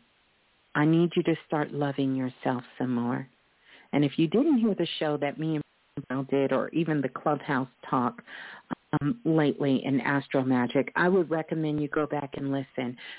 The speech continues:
because you're in the phase. There's four phases of this eclipse that you're in, that, that we're in, and you're in the phase, the first one, which is the Scorpion.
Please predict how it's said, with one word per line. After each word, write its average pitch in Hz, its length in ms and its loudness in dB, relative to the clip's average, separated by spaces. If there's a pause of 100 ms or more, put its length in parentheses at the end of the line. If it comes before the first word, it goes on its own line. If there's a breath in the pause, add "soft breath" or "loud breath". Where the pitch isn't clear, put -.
because 147 380 2
you're 208 360 4
in 180 380 2
the 170 100 -2 (120)
phase. 139 500 -2 (640)
There's 151 160 0 (160)
four 208 320 4
phases 190 520 2
of 165 120 -4 (100)
this 160 120 2 (100)
eclipse 160 560 -2
that 147 180 -2
you're 160 180 2
in, 151 200 0 (420)
that, - 160 0 (160)
that - 160 2
we're 165 280 0
in, 139 320 -2 (160)
and 156 200 -2
you're 196 300 2
in 180 240 0
the 165 160 -2
phase, 156 460 2
the - 140 -2
first 180 180 2 (240)
one, 135 100 -2 (220)
which - 220 0
is 165 100 0 (120)
the 165 80 -2 (120)
Scorpion. 139 680 0